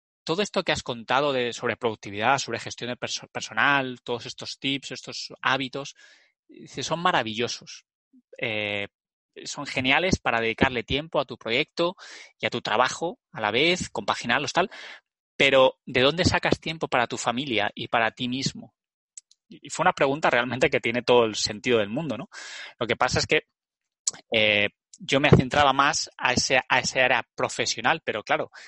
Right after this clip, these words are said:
hay personas que no están ahí de momento y quieren intentar,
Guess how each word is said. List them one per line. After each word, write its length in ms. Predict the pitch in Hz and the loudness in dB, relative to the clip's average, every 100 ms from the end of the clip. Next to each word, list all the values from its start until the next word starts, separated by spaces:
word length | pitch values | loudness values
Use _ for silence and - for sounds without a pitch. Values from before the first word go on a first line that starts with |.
| - | -12
hay 120 | 120 | -6
personas 440 | - - 117 131 - | -4 -4 -2 -4 -4
que 80 | |
no 100 | 110 | -6
están 240 | 110 - 113 | -4 -2 0
ahí 240 | 104 113 _ _ _ _ _ _ - | 0 -2 _ _ _ _ _ _ -6
de 160 | 120 | -4
momento 480 | 110 147 156 135 - - - - _ - | 0 0 0 -6 -8 -16 -20 -20 _ -6
y 300 | 131 135 _ _ _ _ _ _ _ _ _ - | -4 -4 _ _ _ _ _ _ _ _ _ -2
quieren 320 | 139 131 143 | 2 2 0
intentar, 640 | 143 127 117 123 127 202 | -2 -2 0 2 2 0